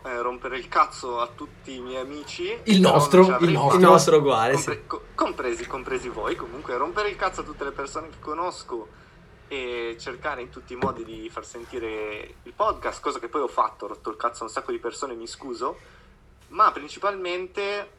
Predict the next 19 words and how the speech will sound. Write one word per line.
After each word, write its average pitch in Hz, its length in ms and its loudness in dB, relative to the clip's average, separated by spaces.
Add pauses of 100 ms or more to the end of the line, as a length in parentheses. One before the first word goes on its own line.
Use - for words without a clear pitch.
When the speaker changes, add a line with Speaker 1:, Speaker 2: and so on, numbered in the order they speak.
(220)
Speaker 1:
eh, 139 340 -6
avevo 160 280 -2
bisogno 185 320 -8
ci 175 120 -8
fosse - 260 -10
una 156 140 -6
piattaforma 156 760 -8
di 139 160 -10
atterraggio, 135 960 -8
che - 140 -10
ho - 20 -10
poi 127 240 -6
inde-, 113 380 -10
identificato 120 680 -12
in 123 80 -10
Instagram 110 480 -12
per 110 260 -14 (260)
ovvi 113 260 -14
motivi, 117 540 -14